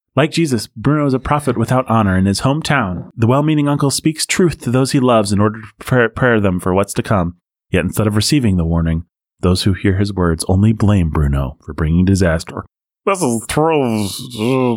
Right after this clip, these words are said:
Like Bruno,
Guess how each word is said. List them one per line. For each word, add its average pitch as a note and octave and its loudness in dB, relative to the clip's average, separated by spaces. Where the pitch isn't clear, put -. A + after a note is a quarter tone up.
Like C3+ 0
Bruno, A2 0